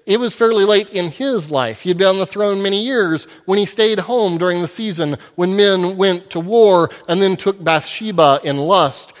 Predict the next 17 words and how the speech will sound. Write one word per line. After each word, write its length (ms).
and 200
murdered 460
her 180
husband. 640
And 180
King 320
Solomon, 520
as 160
he 100
grew 220
older, 380
took 240
on 300
more 420
and 180
more 440
wives. 1000